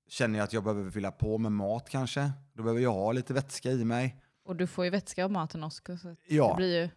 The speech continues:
Speaker 2: ja.
Speaker 1: Så den är inte, den är ju inte optimal. Så att då får, kan vi få bort det. Eller kan. Det, löser jag den biten så tror jag det är mycket hjälpt också.
Speaker 2: Mm.
Speaker 1: Eh, men Patrik, apropå det.
Speaker 2: Mm.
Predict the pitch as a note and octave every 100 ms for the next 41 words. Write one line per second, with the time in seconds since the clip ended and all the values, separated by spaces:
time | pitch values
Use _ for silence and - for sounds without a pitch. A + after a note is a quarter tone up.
0 | _ - F#3+ G3 C#3 A#2 C#3+ C#3+ C#3+ C3+
1 | A2 G#2 G2+ G#2 A#2+ A#2+ G#2+ G#2+ - -
2 | F#2+ G#2 G#2 F#2 _ _ - G#2 G2+ E2+
3 | F2+ G#2+ G#2 F#2+ G#2 - G#2 G#2+ G#2 _
4 | _ _ - F#2 - - A2 F#2+ D#2+ -
5 | - - A#2 A#2+ G#2 G#2+ - G2+ A2 A2+
6 | F#2+ F#2 F#2 - - - - - - -
7 | F2+ - F2+ - - F#2 - A2 - _
8 | _ F3 E3+ F3 D#3+ _ _ - - -
9 | - - - B2 A#2+ B2 - D#3 D3+ C#3+
10 | A#2 - A2+ D3+ - - B3